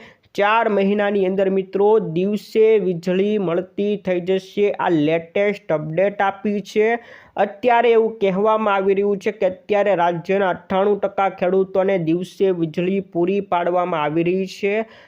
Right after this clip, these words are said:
પરંતુ અમુક એવા ગામો હોય કે જે અંતરિયાળ ગામો હોય, એ છૂટાછવાયા ગામો હોય, જૂજ વિસ્તારો હોય,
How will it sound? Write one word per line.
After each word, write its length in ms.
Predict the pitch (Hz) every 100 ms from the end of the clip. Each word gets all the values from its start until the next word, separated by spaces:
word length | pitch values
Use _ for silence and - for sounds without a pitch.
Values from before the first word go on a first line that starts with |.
| _ -
પરંતુ 380 | 226 254 240 262
અમુક 560 | 208 226 302 302 -
એવા 480 | 240 240 247 247 240
ગામો 480 | 185 180 196 226 233
હોય 380 | 180 196 208 220
કે 200 | 220 214
જે 180 | 175 214
અંતરિયાળ 760 | 180 214 - 220 226 220 220
ગામો 460 | 202 202 202 202 196
હોય, 540 | 170 185 196 202 208 208 _ -
એ 140 | 190
છૂટાછવાયા 960 | 180 226 220 233 226 220 220 208 208 202
ગામો 440 | 185 180 202 202
હોય, 280 | 175 196 196
જૂજ 480 | 156 - 180 233 196
વિસ્તારો 640 | 180 190 - 196 185 196 170
હોય, 420 | 170 190 214